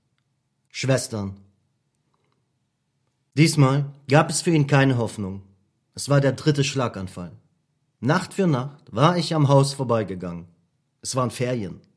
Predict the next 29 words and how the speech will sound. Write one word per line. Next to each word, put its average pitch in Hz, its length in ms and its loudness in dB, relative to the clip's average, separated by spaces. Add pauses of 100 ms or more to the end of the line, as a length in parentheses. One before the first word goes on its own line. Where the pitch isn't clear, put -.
(440)
Und 110 160 -6
hatte 175 180 -2
das 202 240 -6
Licht 127 280 -6
vom 143 180 0
Fenster 120 440 -4
beobachtet. 131 760 -8 (500)
Und 147 240 0
Nacht 165 320 4
für 190 140 -4
Nacht 180 440 -8 (300)
hatte 156 180 0
ich 190 120 -8
es 185 120 -8
auf 165 140 -4
die 147 200 -6
gleiche 151 500 -2
Weise 120 280 -2
beleuchtet 165 520 -2
vorgefunden. 92 720 -10 (460)
Schwach 135 580 -2
und 113 240 -6
gleichmäßig. 113 680 -6 (760)
Wenn 139 160 2
er 156 160 4
tot 208 340 2
wäre, 92 380 -10 (140)
dachte 147 260 -2
ich, - 160 -20